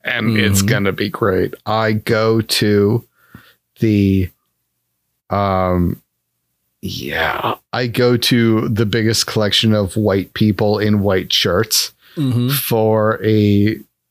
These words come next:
Speaker 1: yeah, fuck it. Uh, f-, uh, collection for a,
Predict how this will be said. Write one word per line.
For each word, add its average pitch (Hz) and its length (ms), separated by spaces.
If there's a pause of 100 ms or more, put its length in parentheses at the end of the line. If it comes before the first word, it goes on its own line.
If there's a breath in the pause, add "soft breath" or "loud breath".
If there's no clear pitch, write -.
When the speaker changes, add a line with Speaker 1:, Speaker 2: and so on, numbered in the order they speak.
(540)
Speaker 1:
yeah, 98 360
fuck - 720
it. 90 220 (520 loud breath)
Uh, 156 340
f-, - 280
uh, 147 400
collection 151 640
for 131 560
a, 120 600